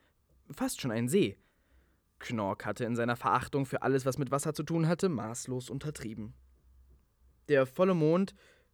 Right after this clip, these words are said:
den man mittlerweile schon besser sehen konnte als das bisschen Sonne, das den untersten Streifen des Horizonts rötlich-gelb färbte,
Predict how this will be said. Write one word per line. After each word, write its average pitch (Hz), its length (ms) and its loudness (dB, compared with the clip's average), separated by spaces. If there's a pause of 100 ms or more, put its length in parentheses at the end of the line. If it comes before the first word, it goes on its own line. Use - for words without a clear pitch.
den 123 120 0
man 123 160 2
mittlerweile 135 580 2
schon 117 280 -4
besser 127 340 0
sehen 151 300 0
konnte 165 340 -2
als 104 240 -2
das 113 200 -4
bisschen 117 460 -4
Sonne, 117 400 0
das 104 260 -6
den 107 240 -6 (400)
untersten 143 540 0
Streifen 127 540 -2
des - 220 -10
Horizonts 127 640 -6
rötlich-gelb 127 680 0
färbte, 135 540 -2